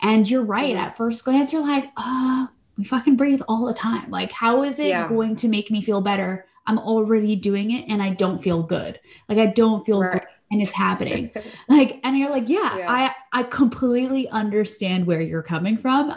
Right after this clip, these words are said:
Speaker 1: I'm just asking you to, like, give it a shot for a couple of minutes." So I'm curious for
Speaker 2: Right.
Speaker 1: you, like, I know you're kind of working on breathing and incorporating it more in your life. What does that practice
Speaker 2: Yeah.
Speaker 1: look like for you? And, and how do you feel kind of before and after?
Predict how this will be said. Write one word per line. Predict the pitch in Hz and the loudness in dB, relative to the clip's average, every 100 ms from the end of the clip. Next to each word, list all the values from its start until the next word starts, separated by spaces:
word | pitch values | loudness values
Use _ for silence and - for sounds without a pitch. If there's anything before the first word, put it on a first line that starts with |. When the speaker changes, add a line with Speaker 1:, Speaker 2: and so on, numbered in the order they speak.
| - | -2
Speaker 1:
I'm | 190 | 0
just | 185 196 | 2 0
asking | 202 185 190 220 | 0 -2 -2 -2
you | 196 | 0
to, | 185 175 | 0 0
like, | 175 156 - - 196 | -2 -4 -14 -6 0
give | 214 226 | 4 4
it | 254 | 4
a | 285 | -2
shot | - 208 185 185 190 - - - _ | -4 0 2 4 2 -4 -20 -20 _
for | 208 196 196 | 2 4 4
a | 196 | 0
couple | 190 196 202 196 | -2 -4 -2 0
of | |
minutes." | 196 190 175 175 | 0 0 -2 -4
So | 220 190 | -4 -4
I'm | - 214 | -2 -2
curious | 220 226 214 202 202 | -2 -2 0 -2 -6
for | 208 | -6
Speaker 2:
Right. | 196 190 202 | -6 -2 0
Speaker 1:
you, | 285 233 | 4 4
like, | 196 190 - - _ | 2 -2 -8 -18 _
I | - | 0
know | 214 | 2
you're | 214 | 2
kind | 214 220 | 0 0
of | 196 | -2
working | 190 214 | -4 -2
on | 190 180 | -2 -2
breathing | 208 214 214 202 | 2 2 2 0
and | 196 | -2
incorporating | 190 190 214 - 208 196 | -4 -6 -10 -6 -4 -2
it | 196 | 0
more | 196 | 0
in | 196 | 0
your | 190 | -2
life. | 190 240 233 - - - | 0 0 0 -6 -20 0
What | 214 | 4
does | 262 285 | 6 4
that | 277 254 - | 0 -2 -4
practice | - 208 190 208 202 - - | -4 -2 -2 0 0 -2 -2
Speaker 2:
Yeah. | |
Speaker 1:
look | 196 330 - | 2 2 2
like | 262 | -2
for | - | 0
you? | 220 208 | 0 2
And, | 196 190 | 0 -2
and | 208 202 | -4 -2
how | 233 | 2
do | 262 | 2
you | |
feel | 240 240 | 2 0
kind | 233 220 | 0 -2
of | |
before | 196 190 202 | -4 -2 -2
and | 190 190 | -2 2
after? | 190 202 - - - | 4 4 0 -8 -8